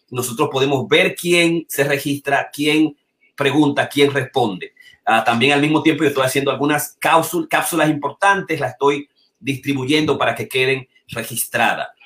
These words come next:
Eh, las estadísticas, eh, son buenas, pero son buenas debido al proceso de crecimiento que hemos tenido en los últimos siete, ocho meses, siete meses de, seis, siete meses del trabajo forzado. El masterclass número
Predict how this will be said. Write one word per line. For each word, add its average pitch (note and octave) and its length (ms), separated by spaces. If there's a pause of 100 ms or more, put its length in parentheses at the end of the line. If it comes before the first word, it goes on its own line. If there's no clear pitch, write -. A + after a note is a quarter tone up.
(300)
Eh, A#2 420
las C#3 140
estadísticas, F#3 840
eh, C#3+ 120
son F3+ 440
buenas, D3+ 600 (240)
pero C3+ 200
son F3+ 360
buenas D3+ 500 (260)
debido C3 480
al B2+ 120
proceso F3+ 600
de F3+ 120
crecimiento C#3+ 480
que D3 60
hemos C#3+ 160
tenido C#3 240
en C#3 40
los B2+ 120
últimos C3 320
siete, B2 240
ocho A#2 180
meses, C#3 280
siete C#3+ 240
meses C#3+ 460
de, B2+ 300
seis, D3+ 240
siete C#3+ 280
meses C3+ 400 (220)
del B2 200
trabajo C3+ 300
forzado. - 500 (760)
El C3+ 160
masterclass F3+ 880 (320)
número D#3 880